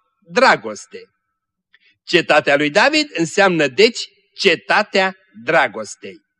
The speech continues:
Numai atunci când Domnul Iisus se naște în cetatea dragostei, fericește viața noastră. El trebuie să fie pentru noi nu numai Mântuitorul, adică Cel care ne scapă de păcat,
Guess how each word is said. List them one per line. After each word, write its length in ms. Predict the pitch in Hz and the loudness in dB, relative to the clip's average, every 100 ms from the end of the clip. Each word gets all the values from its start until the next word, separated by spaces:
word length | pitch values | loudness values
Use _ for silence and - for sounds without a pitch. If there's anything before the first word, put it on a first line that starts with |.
| _ _ _ _ _ _ | _ _ _ _ _ _
Numai 500 | - 113 147 139 143 | -10 -4 -2 2 4
atunci 580 | 135 120 - 262 233 - | 4 0 -2 0 0 -4
când 240 | - 143 135 | -8 -8 -2
Domnul 360 | 147 143 139 | -2 0 -4
Iisus 360 | 139 135 156 139 | -6 -8 -12 -8
se 140 | 139 | -6
naște 540 | 123 139 147 - 147 147 | -4 -2 -2 -4 -6 -4
în 180 | 151 147 | -6 -4
cetatea 600 | - 143 160 151 143 123 | -4 0 0 0 -2 -4
dragostei, 880 | 110 - 294 302 262 - 233 233 - _ _ | -2 2 2 2 -2 2 2 2 -4 _ _
fericește 840 | _ - 151 139 123 151 139 - | _ 0 0 0 -4 -4 -4 -4
viața 440 | 131 120 120 - 160 | -4 -2 -4 -2 0
noastră. 520 | 240 254 - - 95 - _ _ _ _ _ _ | 0 -2 -4 -14 -14 -18 _ _ _ _ _ _
El 440 | 120 156 190 220 | -4 2 2 2
trebuie 460 | - 160 170 175 165 | -2 -2 2 2 0
să 200 | 147 127 | -2 -6
fie 260 | 165 156 | 0 0
pentru 420 | - 143 127 135 | 0 -2 -4 -4
noi 260 | 131 135 135 | -2 0 0
nu 260 | 113 110 123 | -2 -4 -2
numai 320 | 156 170 202 | 0 2 2
Mântuitorul, 920 | 220 220 262 269 - 160 170 220 - - | 2 0 -4 -4 2 4 4 2 0 -14
adică 380 | 110 127 123 | -10 -6 -6
Cel 220 | 120 151 131 | -4 -4 -2
care 220 | 131 123 | -2 -2
ne 120 | 117 | -6
scapă 360 | - 143 - 107 | -4 -4 -4 -10
de 100 | 101 | -10
păcat, 440 | 120 107 151 | -10 -4 -4